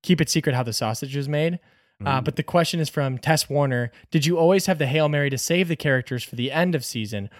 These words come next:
Speaker 1: or were you looking at potentially losing them and having to roll new characters?"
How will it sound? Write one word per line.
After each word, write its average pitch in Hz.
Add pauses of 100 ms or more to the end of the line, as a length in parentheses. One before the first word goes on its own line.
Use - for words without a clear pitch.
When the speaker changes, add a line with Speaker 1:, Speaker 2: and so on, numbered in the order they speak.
(120)
Speaker 1:
or 135
were 139
you 139
looking 156
at -
potentially 135
losing 160
them 110 (280)
and 127
having 131
to 127
roll 117
new 110
characters?" -